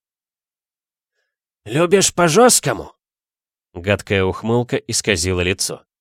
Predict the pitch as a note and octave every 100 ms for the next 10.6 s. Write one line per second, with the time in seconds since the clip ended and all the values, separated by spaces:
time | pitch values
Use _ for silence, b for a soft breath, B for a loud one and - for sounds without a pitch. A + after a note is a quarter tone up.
0 | _ _ _ C#3 G3+ G#3 - F3+ C#3 G3
1 | F#3+ F3 - E3+ E3 D3+ D#3+ G2 C#2+ -
2 | _ _ _ _ _ _ _ _ _ _
3 | _ _ _ G2+ G#2 G#2+ D#3 C#3+ G2+ F2+
4 | B2+ B2 A2+ - A#2+ G#2+ _ - A2+ C3+
5 | D3 - A#2+ A#2 C3+ - B2 F#2 G#2 G#2
6 | B2+ A#2+ B2 A#2 A2 F#2 - F#2 F2 F2+
7 | - - F#2 E2 G#2+ A2+ A2 F2 G2+ F#2
8 | - F2+ F#2 G#2 G2 - - C2+ _ _
9 | b b b G2+ D3 C#3 A2+ A2 A#2 G#2+
10 | G2 - C3 C#3 C#3+ C#3